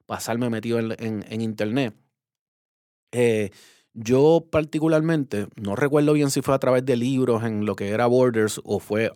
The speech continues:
así mismo buscando random en, en internet, encontré pre-, eh, particularmente, aunque no fue exclusivamente eso, pero la página donde más yo entraba era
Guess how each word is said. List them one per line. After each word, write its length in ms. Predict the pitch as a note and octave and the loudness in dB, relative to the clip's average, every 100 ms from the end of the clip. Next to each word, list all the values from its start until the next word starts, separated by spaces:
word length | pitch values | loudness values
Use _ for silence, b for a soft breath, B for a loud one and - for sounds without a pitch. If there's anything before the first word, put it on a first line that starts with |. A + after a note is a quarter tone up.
| - | -8
así 260 | G2 - | -8 -4
mismo 260 | G#2 B2 A#2+ | 0 0 2
buscando 440 | G#2+ - A2+ A#2 | 0 -2 -4 -2
random 380 | A#2 A#2+ A#2+ A#2 | 0 0 0 -4
en, 280 | A2+ G#2+ G#2 - | -4 -6 -8 -10
en 140 | A#2 | -4
internet, 520 | A#2+ A#2+ A#2 B2+ C3+ B B B B B | -4 0 0 2 0 B B B B B
encontré 960 | B2 A#2+ A#2+ A#2 - D#3+ F3+ C3+ C#3 C#3+ b b b _ | -6 -2 0 -2 0 4 4 4 0 -4 b b b _
pre-, 180 | B2 B2+ | -6 -2
eh, 160 | C#3 A#2 | 0 2
particularmente, 1200 | A#2+ G#2+ A#2+ A2+ A2+ C3+ D#3+ E3+ F3 C#3 A#2 C#3 _ _ _ _ | 0 0 -6 -2 0 2 4 4 2 2 0 -2 _ _ _ _
aunque 240 | G#2+ G#2+ | -6 -6
no 100 | F#2+ | -6
fue 220 | G#2+ B2 | -4 -6
exclusivamente 880 | - - A#2 G#2+ A2+ B2+ C3 C#3 C#3 | -6 -6 -6 -2 -2 -2 -2 0 0
eso, 180 | C3+ G#2 | 0 -4
pero 160 | G2 | -4
la 80 | F#2 | -4
página 280 | - A2+ B2 | -6 -6 -4
donde 280 | B2 A2+ G#2+ | -4 -4 -4
más 140 | A2 | -4
yo 100 | A#2+ | -2
entraba 420 | B2+ C3+ C#3+ B2 - | -2 0 2 2 0
era 340 | B2 C#3+ A#2 | 0 0 -2